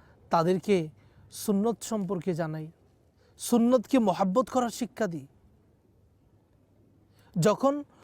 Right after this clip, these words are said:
ওই বাচ্চা ঘুমাতে যাচ্ছে, তাকে যদি আমি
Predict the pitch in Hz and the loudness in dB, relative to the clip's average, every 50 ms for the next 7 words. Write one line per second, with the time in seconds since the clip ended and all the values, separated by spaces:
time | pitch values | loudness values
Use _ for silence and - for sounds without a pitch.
0 | - - - 214 233 277 254 202 214 196 - - - - 226 208 190 170 147 185 | -20 -6 0 2 4 4 4 4 2 0 -2 -6 -4 0 2 2 2 2 2 2
1 | 240 240 240 214 240 247 202 220 196 - - - 233 214 196 175 - _ _ _ | 2 4 2 2 2 2 2 2 0 0 -2 0 0 0 0 0 -6 _ _ _
2 | _ _ _ - 185 175 - 226 196 220 240 196 240 214 202 214 233 240 247 | _ _ _ 0 0 2 2 2 2 2 2 4 4 4 4 2 0 -2 -4